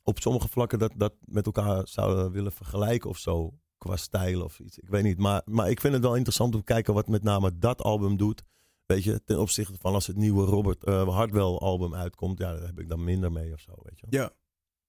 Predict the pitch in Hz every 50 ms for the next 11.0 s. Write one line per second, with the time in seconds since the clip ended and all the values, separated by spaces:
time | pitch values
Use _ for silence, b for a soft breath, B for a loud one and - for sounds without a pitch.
0 | _ _ - - 113 120 110 - - _ _ _ _ _ - 127 127 139 135 -
1 | - - 151 147 147 143 139 135 135 - _ _ _ _ - 139 127 120 - 120
2 | 131 131 127 120 - - - - 143 135 131 139 - - 131 - - 156 139 135
3 | 127 - - _ _ _ _ _ _ _ - - 160 202 202 - - 156 160 190
4 | 156 143 113 113 107 101 85 90 87 - - 117 127 113 95 87 92 101 95 -
5 | - 135 131 123 - - 131 131 120 113 113 104 - - _ _ _ - 101 101
6 | 98 95 92 90 90 87 85 80 - - - - 117 110 - - 107 98 110 127
7 | 135 - 117 104 101 - - - 92 85 80 85 90 90 - - - 98 95 85
8 | - 101 110 107 104 98 98 95 95 95 92 85 - - - 123 117 - 101 95
9 | 92 85 - 92 95 90 87 90 87 85 80 - - 80 80 - _ _ _ _
10 | _ _ _ _ _ _ _ _ _ _ _ _ _ _ _ _ - 101 101 92